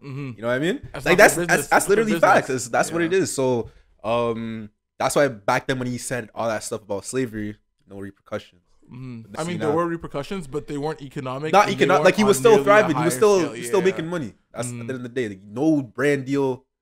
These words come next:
Speaker 2: like, held
Speaker 1: He
Speaker 2: on.
Speaker 1: was
Speaker 2: You know what I mean,
Speaker 1: chilling,
Speaker 2: bro? If you shit
Speaker 1: yeah.
Speaker 2: talk, like, bro, it's crazy. It's actually crazy, bro. If you, like, right now, if I were to say if I was famous, I shit talk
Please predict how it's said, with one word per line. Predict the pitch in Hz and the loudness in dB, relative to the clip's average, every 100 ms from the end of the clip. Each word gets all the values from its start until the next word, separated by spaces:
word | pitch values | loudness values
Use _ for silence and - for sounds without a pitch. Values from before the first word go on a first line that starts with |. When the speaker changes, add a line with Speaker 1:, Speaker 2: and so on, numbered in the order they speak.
| _ - | _ -12
Speaker 2:
like, | 104 95 _ _ | -12 -12 _ _
held | 120 117 | -8 -6
Speaker 1:
He | |
Speaker 2:
on. | 139 | -6
Speaker 1:
was | 127 | -6
Speaker 2:
You | 131 | 0
know | |
what | 151 | 0
I | |
mean, | 160 | 0
Speaker 1:
chilling, | 156 | 4
Speaker 2:
bro? | 185 | 4
If | 240 | 4
you | |
shit | 320 220 | 2 0
Speaker 1:
yeah. | - | 2
Speaker 2:
talk, | 196 - - _ _ - | 0 -2 -16 _ _ -6
like, | 127 | -2
bro, | 139 | 0
it's | 117 | 0
crazy. | 190 165 | 0 -2
It's | - | -2
actually | - - | -4 -2
crazy, | 185 156 123 | 0 0 -2
bro. | 110 | -6
If | 190 | -2
you, | 240 240 - | -2 -2 -6
like, | 131 | 4
right | 220 185 | 6 6
now, | 180 | 4
if | 151 | 4
I | |
were | 165 | 4
to | 165 113 _ | 2 -2 _
say | - 165 | -4 0
if | |
I | 139 | 2
was | 123 | 0
famous, | 120 123 160 - | -2 -8 -10 -8
I | 104 131 | -2 -2
shit | 131 147 - | 0 -4 -2
talk | 139 127 - | 0 0 -4